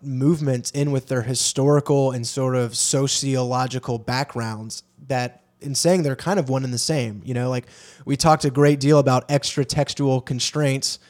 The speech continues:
in our first, uh, episodes as being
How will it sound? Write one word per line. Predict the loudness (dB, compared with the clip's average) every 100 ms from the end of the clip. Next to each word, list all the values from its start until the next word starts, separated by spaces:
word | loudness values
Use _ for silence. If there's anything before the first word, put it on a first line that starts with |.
| _ _
in | -2 2
our | 2
first, | 0 2 4 4 0 -6 -2
uh, | 0 2
episodes | 2 2 2 2 0 0
as | -4
being | -2 0 0 -2